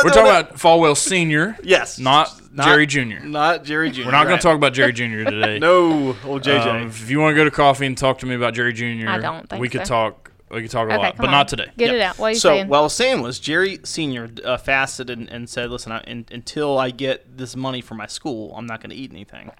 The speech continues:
Speaker 2: And he made, it was
Speaker 1: He
Speaker 2: very,
Speaker 1: ended up in the
Speaker 2: it was
Speaker 1: hospital.
Speaker 2: very public. Yeah, it was very public. And so I look at that, and, uh, he's been, he's been, like,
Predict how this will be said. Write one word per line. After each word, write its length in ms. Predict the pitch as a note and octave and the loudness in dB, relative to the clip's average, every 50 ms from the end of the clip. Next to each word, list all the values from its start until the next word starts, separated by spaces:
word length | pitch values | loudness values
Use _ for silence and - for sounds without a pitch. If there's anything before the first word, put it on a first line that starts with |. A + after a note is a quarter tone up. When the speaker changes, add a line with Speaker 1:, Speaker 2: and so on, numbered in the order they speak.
| _ _ _ _ _ _ _ _ _ _ _ _ _ _ _ _ _ _ _ _ _ _ _ - | _ _ _ _ _ _ _ _ _ _ _ _ _ _ _ _ _ _ _ _ _ _ _ -4
Speaker 2:
And 360 | G3 F#3+ F#3+ F#3 F#3 F#3 F#3 | 0 2 2 4 2 2 0
he 80 | D#3+ F3+ | 0 0
made, 200 | F3 G3 A3+ G#3 | 0 0 0 0
it 120 | D#3+ F#3+ F#3 | 0 2 2
was 120 | F3+ F3 | 2 0
Speaker 1:
He 60 | A2+ A2+ | 2 0
Speaker 2:
very, 100 | C#3 D#3 | 2 4
Speaker 1:
ended 100 | D#3 D#3+ | 6 6
up 100 | D#3+ C#3+ | 4 4
in 80 | D3 C3+ | 2 0
the 40 | A2+ | 2
Speaker 2:
it 40 | B2+ | 2
was 40 | E3 | 2
Speaker 1:
hospital. 280 | F#3 - - - G3 F3+ D3 | 2 2 2 4 4 4 4
Speaker 2:
very 200 | F3+ A#3+ C4+ D4 | 2 0 0 0
public. 500 | - A#3+ G3+ D#3 - G2+ D#2+ - - - | 2 2 2 2 0 -8 -16 -16 -20 -14
Yeah, 360 | - E3+ F3 C#3 G#2+ F#2 - - - | -4 -2 -2 -2 -2 -4 -8 -10 -8
it 60 | D#3+ | -6
was 120 | E3 E3+ | -6 -2
very 140 | F#3 A3 G3+ | -2 -2 -2
public. 440 | - - A#2 - - E2+ - - - _ _ _ | -2 -4 -8 -8 -8 -14 -20 -20 -20 _ _ _
And 80 | D#3+ D#3+ | -6 -2
so 80 | F3+ | 0
I 40 | E3+ | 0
look 200 | F3+ A3 C4+ B3+ | 0 0 -2 -4
at 120 | A#3+ - A#2 | -6 -6 -6
that, 240 | A2+ A2 A2 - | -6 -8 -6 -6
and, 180 | C#3 D3+ D3 - - | -6 -8 -8 -8 -10
uh, 80 | D#3+ | -12
he's 200 | D#3 - G#3+ A#3 | -10 -10 -12 -12
been, 280 | A3+ - C4+ B3 E3 B2 - | -8 -8 -8 -8 -8 -10 -14
he's 260 | - B2+ - G3 A3 | -18 -14 -14 -14 -12
been, 220 | G#3+ - - A3 | -12 -12 -10 -8
like, 380 | D3+ A2+ F#2+ E2+ - - - _ | -8 -10 -10 -12 -16 -20 -20 _